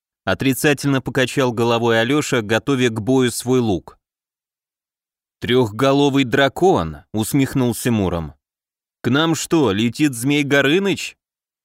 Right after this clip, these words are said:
Учитывая, что эта локация находится на границе условно-славянского кластера, это действительно он.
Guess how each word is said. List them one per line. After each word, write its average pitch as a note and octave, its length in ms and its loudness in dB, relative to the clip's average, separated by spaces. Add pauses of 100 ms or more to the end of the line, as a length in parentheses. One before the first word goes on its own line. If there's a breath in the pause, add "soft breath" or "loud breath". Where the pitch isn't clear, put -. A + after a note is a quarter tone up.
(580)
Учитывая, G#3 560 0
что F#3+ 220 2
эта F3+ 180 2
локация F3 560 2
находится D#3 640 0
на C#3+ 100 0
границе D#3 540 0
условно-славянского C#3+ 1200 0
кластера, D#3 720 0 (460)
это G#2+ 240 0
действительно D3 720 0
он. E2+ 320 0